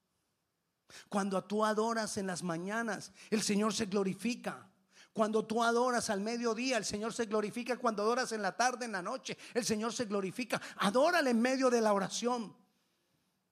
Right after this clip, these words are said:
La adoración es uno de los mayores factores que traen libertad y manifiestan el obrar de Dios en nuestras vidas. La adoración te abre camino, como decía mi esposa ahora.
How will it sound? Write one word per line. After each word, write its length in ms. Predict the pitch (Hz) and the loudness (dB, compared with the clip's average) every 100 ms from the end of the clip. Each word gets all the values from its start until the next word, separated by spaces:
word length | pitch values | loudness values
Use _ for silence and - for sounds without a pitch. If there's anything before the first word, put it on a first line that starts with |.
| _ _ _ _ _ _ _ _ _ - 175 | _ _ _ _ _ _ _ _ _ -12 -4
La 100 | 175 | -2
adoración 540 | 180 175 - 208 208 | 0 -2 -4 -4 -4
es 100 | - | -4
uno 180 | 214 208 | -2 0
de 80 | 196 | 4
los 140 | 165 | 2
mayores 400 | 160 165 190 208 | 2 -2 -2 -2
factores 540 | - - - 196 202 | -6 -12 -4 -2 -2
que 80 | - | -4
traen 240 | - 185 202 | -2 -2 -2
libertad 480 | 175 160 185 196 - - | -2 -2 0 -2 -2 -4
y 40 | |
manifiestan 580 | 208 185 165 196 180 190 | 0 0 0 -2 -2 -2
el 100 | 175 | 0
obrar 260 | 165 190 196 | 2 0 0
de 140 | 190 | -2
Dios 200 | 196 - | -2 -4
en 100 | 185 | -6
nuestras 340 | 165 - 135 123 | -8 -10 -12 -10
vidas. 440 | 202 175 - - _ _ _ _ _ - - | -12 -12 -16 -20 _ _ _ _ _ -12 0
La 140 | 214 | 0
adoración 440 | 208 202 165 240 | 2 0 0 -2
te 80 | - | 2
abre 220 | 226 226 | 2 2
camino, 380 | 226 190 220 226 | 0 -2 -2 -4
como 160 | 208 185 | -2 -4
decía 240 | 170 220 | -2 -4
mi 100 | 214 | -4
esposa 340 | 180 208 196 180 | -4 -4 0 2
ahora. 300 | 190 226 | 4 2